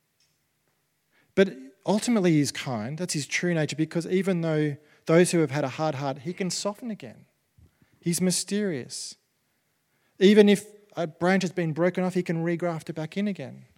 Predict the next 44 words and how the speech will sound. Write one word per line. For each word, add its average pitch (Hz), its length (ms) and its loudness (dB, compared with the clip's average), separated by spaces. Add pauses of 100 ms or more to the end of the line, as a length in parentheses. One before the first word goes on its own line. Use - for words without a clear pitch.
(1300)
So - 120 2
if 180 140 4
you 233 160 0
want 208 160 0
to 165 100 -2 (240)
be 156 400 -2
grafted 156 420 -10
into 147 200 -12
the 135 120 -8
olive 147 240 -2
tree, 123 540 -6 (2000)
and 151 140 -6
you 165 60 -2
want 170 80 -2
to 156 40 -6
be 156 100 -2
grafted 156 420 -4
into 143 180 -12
the 143 60 -10
people 135 400 -12
of 123 120 -14
God, 120 380 -10 (720)
then 151 120 -8
all 156 80 -6
you 156 60 -2
have 151 100 -6
to 151 100 -10
do 143 120 -8
is 131 120 -8
have 123 160 -16
faith 139 300 -12
in 139 80 -12
Jesus 131 300 -8
and 147 260 -12
know 147 440 -6 (460)
that 143 100 -12
it's 131 120 -12
a 110 40 -18
free 147 280 -4
gift. - 280 -12
You 165 40 0
don't 196 120 6
have 202 120 -2
to 202 140 -4